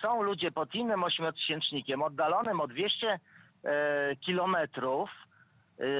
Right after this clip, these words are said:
gdzie, e, i w ogóle to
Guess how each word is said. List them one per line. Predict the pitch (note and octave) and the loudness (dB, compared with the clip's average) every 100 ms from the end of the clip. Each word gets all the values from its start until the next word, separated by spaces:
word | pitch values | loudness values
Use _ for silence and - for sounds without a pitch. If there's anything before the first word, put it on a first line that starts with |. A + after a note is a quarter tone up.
| C#3 C#3 | 0 -2
gdzie, | - A#2 - F3 | -6 -4 0 2
e, | F3 E3+ D#3+ D#3 C3+ D3 E3 E3+ E3+ | 2 2 0 -2 -6 -8 -6 -8 -10
i | E3+ F#3 D#3+ E3+ E3+ | -14 -10 -6 -2 -2
w | |
ogóle | G3+ A3+ | 0 -2
to | - | -4